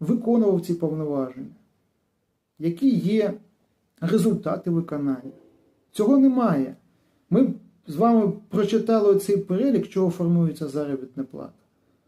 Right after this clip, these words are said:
І так воно все залишається.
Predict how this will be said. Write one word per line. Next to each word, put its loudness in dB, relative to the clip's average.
І -8
так -2
воно 2
все -2
залишається. -4